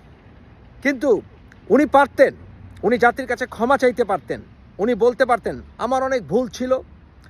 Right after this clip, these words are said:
আমার মুখের ভাষা ছিল জঘন্য, আমি ইচ্ছামতো আমার দলকে আমি যা ইচ্ছা তাই সিদ্ধান্ত নিয়েছি, আমি দলে ছিলাম স্বৈরাচার, আমার অনেক ভুল ছিল,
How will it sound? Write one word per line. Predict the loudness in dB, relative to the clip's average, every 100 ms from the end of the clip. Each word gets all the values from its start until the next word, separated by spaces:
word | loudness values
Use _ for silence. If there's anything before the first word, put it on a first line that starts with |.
| -12
আমার | -2 4 4
মুখের | 2 0 4 4 2 -4 -20 -20 -18 0
ভাষা | 2 2 0
ছিল | -4 -4 -6
জঘন্য, | 0 0 2 -2 -2 -4 -4 -6 -20 -20 -20 -20 -18
আমি | -4 -2 -2 -4
ইচ্ছামতো | -6 0 0 2 2
আমার | 0 2 0 2
দলকে | 0 0 0
আমি | -2 -2
যা | 0 2
ইচ্ছা | 2 -2 -6
তাই | -2 -2
সিদ্ধান্ত | -4 -6 -6 -6
নিয়েছি, | -10 -10 -10 -12 -12 -16 -18 -18 -10
আমি | -2 2 2
দলে | 2 2 4 2
ছিলাম | 2 -2
স্বৈরাচার, | 2 2 2 4 4 4 0 -18 -12
আমার | -2 2 2
অনেক | 2 0
ভুল | 0 -2
ছিল, | -2 -2 -2